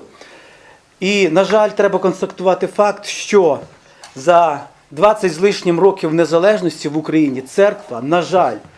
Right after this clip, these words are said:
не виховала нової людини. Тому що я вбачаю, основна роль церкви — це, е, побудова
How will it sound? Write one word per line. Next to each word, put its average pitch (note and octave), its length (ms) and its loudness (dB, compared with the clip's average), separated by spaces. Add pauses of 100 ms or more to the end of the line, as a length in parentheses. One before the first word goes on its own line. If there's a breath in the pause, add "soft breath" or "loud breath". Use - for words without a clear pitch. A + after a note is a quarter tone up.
(180 loud breath)
не E3 180 2
виховала D3+ 600 0
нової F3 440 2
людини. C#3+ 380 -4 (760 loud breath)
Тому G3+ 180 -2
що G3+ 120 -8
я G#3 100 6
вбачаю, F#3+ 540 0
основна F3+ 400 -2
роль F#3 220 4
церкви — - 600 -2 (340 loud breath)
це, F3+ 440 0 (460 soft breath)
е, - 80 -4
побудова E3+ 840 0